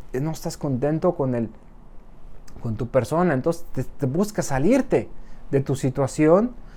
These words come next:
de tu persona, de tus problemas mentales, y entonces los buscas como con, este, ahora sí que contrarrestar o quizás,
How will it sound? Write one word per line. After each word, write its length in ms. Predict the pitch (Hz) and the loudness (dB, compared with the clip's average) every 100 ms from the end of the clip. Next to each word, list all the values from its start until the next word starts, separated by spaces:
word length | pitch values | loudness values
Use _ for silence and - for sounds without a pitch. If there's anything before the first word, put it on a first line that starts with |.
| - - - | -16 -14 -2
de 160 | 127 131 | 0 2
tu 160 | 143 | 4
persona, 480 | 139 131 160 180 196 | 4 4 4 4 8
de 100 | 165 | 8
tus 260 | 143 135 - | 8 0 0
problemas 600 | 139 123 127 170 185 147 | 0 2 4 4 4 2
mentales, 680 | 123 117 127 131 202 220 - - - - | 0 2 2 2 0 -4 -12 -12 -10 -2
y 60 | |
entonces 400 | 143 143 170 180 | 0 2 2 4
los 220 | 147 131 | 4 4
buscas 560 | 139 180 180 196 190 - - - | 4 2 4 4 4 2 -8 -6
como 400 | - 131 123 117 | -2 0 0 -2
con, 320 | - 120 110 113 - - - - | 0 0 0 -4 -8 -8 -10 -8
este, 640 | 123 107 - 113 104 104 | -8 -8 -8 -6 -4 -4
ahora 200 | - 135 | 0 0
sí 160 | 135 143 | 0 -2
que 300 | - 127 113 - - - | -2 -2 -2 -8 -14 -6
contrarrestar 840 | 127 123 127 117 113 - 147 165 | -4 2 2 0 -2 4 6 6
o 100 | 160 | 4
quizás, 520 | 127 127 139 135 - | 0 -4 -2 -2 -4